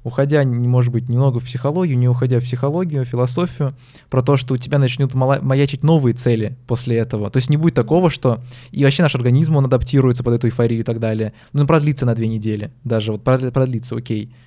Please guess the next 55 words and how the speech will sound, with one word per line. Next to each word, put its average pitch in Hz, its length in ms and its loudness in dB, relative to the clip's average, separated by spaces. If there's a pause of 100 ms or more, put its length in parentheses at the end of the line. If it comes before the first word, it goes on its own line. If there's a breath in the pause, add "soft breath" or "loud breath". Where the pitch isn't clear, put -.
(140)
Она 123 140 0
закончится, 127 640 0
у 120 60 -2
тебя 131 220 2
начнутся 135 520 -2
проблемы 127 440 0
другие, 117 400 -4
которые 113 300 -4
связаны 113 380 -2
тоже 120 340 2
с - 80 -8
поступлением, 131 520 2
но 127 60 4
уже 120 100 4
дальнейшим, 120 580 2
понимаешь, 120 500 -2
с - 60 -4
учёбой 117 480 -2 (360 loud breath)
и 123 80 -2
так 120 160 0
далее. 107 420 -2 (260 soft breath)
То - 40 0
есть, 139 100 2
типа, 170 160 4
эта 151 180 2
картинка 160 420 -2
со 139 100 -4
стороны 147 360 0
красивая, 123 540 -2
когда 113 220 -2
у 110 40 -2
человека 123 200 -4
что-то 117 180 -6
получилось, 113 600 -6 (260 loud breath)
но 127 80 -2
когда 127 160 0
ты 147 60 2
реально 135 340 4
з-, 123 80 -8 (160)
а, 120 300 -4
узнаёшь 127 440 2
его 123 160 2
путь, 208 360 -4 (360 soft breath)
ты 123 80 -6
понимаешь, 143 360 2
что 131 160 -4
в 120 80 -2
нём 123 180 0
вообще 123 240 -2
ничего 120 180 -4
прекрасного 110 460 -6
нет, 107 200 -8
ну, 120 140 -2
по 120 100 -8
факту. - 380 -10